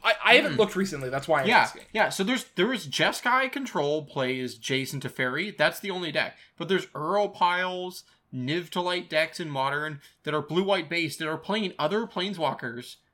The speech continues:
Speaker 2: of multiple colors, including Little Teferi, the three mana one from War of the Spark. And they're playing, but they're also just playing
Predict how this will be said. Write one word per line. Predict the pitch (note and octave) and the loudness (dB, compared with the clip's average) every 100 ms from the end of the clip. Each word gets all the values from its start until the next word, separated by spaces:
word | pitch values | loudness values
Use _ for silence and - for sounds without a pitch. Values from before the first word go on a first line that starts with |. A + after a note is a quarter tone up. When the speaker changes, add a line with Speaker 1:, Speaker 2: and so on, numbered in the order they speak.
| - | -4
Speaker 2:
of | D3+ C3+ | -2 0
multiple | E3 D#3 C3+ | -4 -4 -8
colors, | E3 E3+ A#2 A#2 - | -2 -2 -2 -6 -8
including | B2+ - E3 D#3+ C#3 B2 | -10 -6 -4 -4 -4 -4
Little | D3+ A3 | -2 -2
Teferi, | G3+ - A2 - A2+ C#3 - _ _ _ _ _ _ _ - | -4 -6 -6 -8 -10 -10 -14 _ _ _ _ _ _ _ -10
the | - A#2 | -6 -6
three | D3 F#3+ | -4 -2
mana | F#3 A#2+ | 0 0
one | A#2 A#2+ A2 | -2 -4 -8
from | - G3+ G3+ A#2 A2+ G#2+ - | -10 -8 -6 -6 -8 -12 -14
War | C3+ F3 | -4 -2
of | F#3 | -2
the | A#2+ | -6
Spark. | - F#2+ - _ _ _ _ _ _ _ _ _ _ _ _ _ _ _ - | -10 -12 -16 _ _ _ _ _ _ _ _ _ _ _ _ _ _ _ -4
And | D#3+ | -2
they're | D#3+ D#3+ | -2 -6
playing, | - F3 E3 | -4 -4 -4
but | D#3 | -4
they're | F3 | 0
also | G#3+ A#3 B3+ | 0 -2 -8
just | - | -10
playing | - G3+ G3+ F3+ C3+ | -6 -6 -6 -8 -16